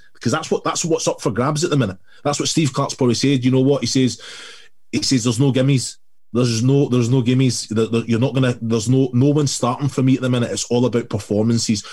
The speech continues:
It's all about who's on form. You know, I'm, I, I've got to be loyal to the players, even if you're not playing for your club team. Um, you're gonna get your chance because yous have done well. That yous have got us here,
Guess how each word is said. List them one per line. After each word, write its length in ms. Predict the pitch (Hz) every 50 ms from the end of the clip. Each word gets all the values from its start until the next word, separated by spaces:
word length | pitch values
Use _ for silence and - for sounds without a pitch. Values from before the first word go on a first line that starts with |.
| - -
It's 140 | - - -
all 100 | 123 127
about 180 | 117 120 113 -
who's 280 | 98 120 123 117 104
on 140 | 113 104 101
form. 440 | 98 - - 107 110 113 113 104 104 - - - - - - -
You 100 | 113 123
know, 220 | 123 113 104 - - - - -
I'm, 240 | 104 110 110 110 107 - -
I, 180 | 107 107 - - - - -
I've 140 | 107 101
got 140 | - 139 120
to 80 | 135 123
be 120 | 113 127
loyal 280 | 123 120 123 131 135 127
to 120 | - 117
the 60 | 113
players, 420 | 110 - - 123 127 127 123 - -
even 180 | 131 131 123 139
if 120 | - -
you're 80 | 127 120
not 160 | 123 127 -
playing 280 | - - 120 123 131 131
for 140 | 123 - 123
your 120 | 123 113
club 280 | - - 123 131 127 -
team. 340 | - 151 151 151 156 151 - - - - - - - - - -
Um, 180 | - 107 110 107 -
you're 180 | 117 113 113
gonna 200 | 104 - 120 123
get 160 | 110 131 -
your 100 | - 127
chance 380 | - - 139 127 135 143 147 139
because 340 | - 117 104 - 123 110 98
yous 120 | 107 101
have 100 | 110 98
done 220 | 92 120 117 120 120
well. 180 | 123 127 123
That 240 | 117 120 120 - -
yous 180 | 117 123 127 123
have 120 | 110 104
got 180 | 123 127 - 143
us 120 | 139 -
here, 220 | - 165 160 147